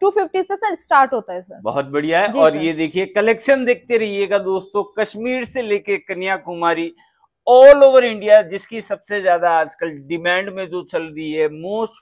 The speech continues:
Speaker 2: famous और वायरल कलेक्शन जिसको कहते हैं, जयपुरी फैंसी कुर्ती मैन्युफैक्चरर के यहाँ से लेटेस्ट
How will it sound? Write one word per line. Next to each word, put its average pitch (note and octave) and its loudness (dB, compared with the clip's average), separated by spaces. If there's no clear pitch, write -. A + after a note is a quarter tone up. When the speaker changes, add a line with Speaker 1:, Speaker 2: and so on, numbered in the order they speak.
Speaker 2:
famous F3 -6
और E3 -4
वायरल D3+ -2
कलेक्शन E3+ -6
जिसको F3 -8
कहते D3 -2
हैं, C#3+ -6
जयपुरी G#3 -4
फैंसी G3 -6
कुर्ती F#3 -10
मैन्युफैक्चरर E3+ -8
के E3 -12
यहाँ D3+ -6
से D#3 -8
लेटेस्ट E3 -4